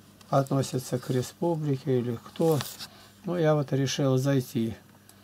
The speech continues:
в его, перейти в мир пользы. Это в моём мире. Ничего не известно. Тридцать три года.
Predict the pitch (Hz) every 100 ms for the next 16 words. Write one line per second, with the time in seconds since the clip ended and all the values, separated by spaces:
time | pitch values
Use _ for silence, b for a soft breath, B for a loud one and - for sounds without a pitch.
0 | - - 147 131 127 127 117 117 120 -
1 | - - 131 127 127 135 127 131 127 -
2 | 190 180 131 143 156 165 151 135 123 117
3 | 110 95 - B B B B B B 151
4 | 156 - 185 220 208 180 143 139 131 131
5 | 123 - 131 160 190 196 - 190 185 202
6 | 170 127 117 117 147